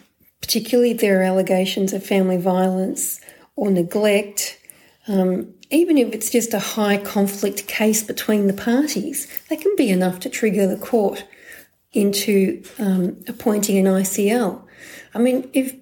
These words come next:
if parents are high conflict, then the court's just gonna look at it and go, "Well, fuck me, neither of you can make any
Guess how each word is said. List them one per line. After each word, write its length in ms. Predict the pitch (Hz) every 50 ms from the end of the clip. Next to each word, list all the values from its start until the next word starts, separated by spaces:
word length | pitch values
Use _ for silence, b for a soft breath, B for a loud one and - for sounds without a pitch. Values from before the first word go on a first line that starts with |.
| _ _ _ _
if 520 | - 262 247 240 233 233 - - _ _ _
parents 540 | - - - 285 320 339 311 226 214 -
are 160 | 226 208 196 185
high 300 | - - - 208 190 185
conflict, 800 | - - - 226 262 262 - - 175 185 - - - - - b b b b b b b b b b b -
then 440 | - 226 220 214 214 226 - - - _ _ _ _ _ _ _ -
the 140 | 285 285
court's 320 | 277 - - 349 359 359 -
just 140 | - 196 -
gonna 180 | 214 196 185 185
look 200 | 196 208 208 -
at 80 | -
it 100 | - -
and 100 | 208 202
go, 200 | 196 196 190 190
"Well, 120 | 185 196 202
fuck 320 | - - 302 311 - -
me, 240 | 247 220 233 214 190
neither 280 | 190 214 262 320 320
of 100 | 262 190
you 140 | 180 196 196
can 180 | 196 - 190 185
make 240 | 185 185 180 - -
any 240 | 214 233 214 180